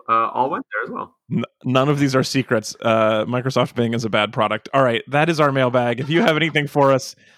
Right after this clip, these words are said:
Speaker 2: send us email, Facebook, Twitter, or Instagram posts. Um, or, you know, if there's another social network we're not on, you know, send us a message on Letterboxd. We'll figure it out. Um, and LinkedIn, we'll take it all. Uh, we'd love to hear more thoughts as we come back next week.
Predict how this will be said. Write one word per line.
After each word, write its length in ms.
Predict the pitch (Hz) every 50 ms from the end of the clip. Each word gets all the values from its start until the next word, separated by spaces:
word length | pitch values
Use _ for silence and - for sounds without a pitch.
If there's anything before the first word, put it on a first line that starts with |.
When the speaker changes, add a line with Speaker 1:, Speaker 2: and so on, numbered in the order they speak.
| _ _
Speaker 2:
send 240 | - - 135 131 123
us 100 | 117 117
email, 280 | 123 120 120 117 113
Facebook, 380 | 110 - 120 113 - - 117 113
Twitter, 200 | - 120 117 113
or 120 | 113 113 113
Instagram 380 | 110 107 - - 113 113 110 110
posts. 440 | - 127 123 120 117 - - - - _ _ _ _ _ _ -
Um, 460 | 110 110 104 104 107 107 104 107 104
or, 320 | - 143 180 196 196 160 - _
you 140 | - 160 175
know, 80 | 165
if 60 | 156 147
there's 140 | 175 160
another 160 | 160 165 175 156
social 240 | - 165 160 - 160
network 220 | 160 147 151 151 -
we're 60 | 156
not 160 | 147 143 143
on, 340 | 139 139 147 147 147 147 139 -
you 100 | 143 135
know, 220 | 127 127 127 -
send 160 | - - 170 185
us 100 | 190 -
a 40 |
message 260 | 175 170 165 151 151 151
on 100 | 147 127
Letterboxd. 540 | 117 117 113 113 101 98 92 104 - -
We'll 80 | - 123
figure 220 | - - 107 95
it 60 | 104 101
out. 200 | 98 101 - - _ _ - - _ _
Um, 380 | - 120 120 120 117 117 113 110 - _ _ _ _ _ _ _ -
and 380 | 117 120 120 117 117 120 - 120
LinkedIn, 480 | 131 131 123 - - 120 113 113 117 113
we'll 100 | 131 131
take 160 | - 143 120
it 60 | 127 117
all. 280 | 113 110 113 113 - -
Uh, 140 | 113 113 113
we'd 140 | 123 139 135
love 140 | 156 160 143
to 60 | 147
hear 140 | 151 147 135
more 160 | 131 127 123
thoughts 400 | - - 123 123 120 117 - - -
as 160 | 113 113 107
we 80 | 117 113
come 240 | - - 117 113 113
back 340 | 113 110 110 107 - - - -
next 400 | 117 110 110 110 - - - -
week. 460 | 113 110 113 110 107 - - - -